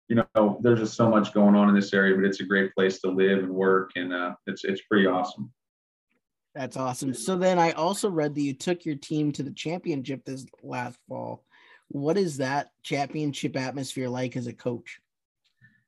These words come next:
Speaker 1: Yeah, so we, we've actually had the experience of going the last two years, um, to the state finals, and, um, that we play our state finals here in Lucas Oil Stadium. And, and that's, uh,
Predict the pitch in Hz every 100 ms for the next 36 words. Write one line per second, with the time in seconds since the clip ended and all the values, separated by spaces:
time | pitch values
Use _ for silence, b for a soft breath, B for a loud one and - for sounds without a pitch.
0 | _ _ - 120 139 131 - 120 117 131
1 | 131 139 135 135 135 127 127 123 117 -
2 | 120 120 117 104 98 117 117 110 107 110
3 | 113 - - 107 107 107 98 98 - -
4 | 98 98 98 101 - 101 - 107 101 -
5 | 98 101 98 98 - - 104 101 101 98
6 | 95 _ _ _ _ - 101 98 98 98
7 | - 110 107 110 101 117 110 - 113 101
8 | 101 110 107 - 110 101 107 101 101 104
9 | 101 98 104 101 98 95 101 - - _
10 | - 95 95 - 98 98 101 104 101 -
11 | 104 98 95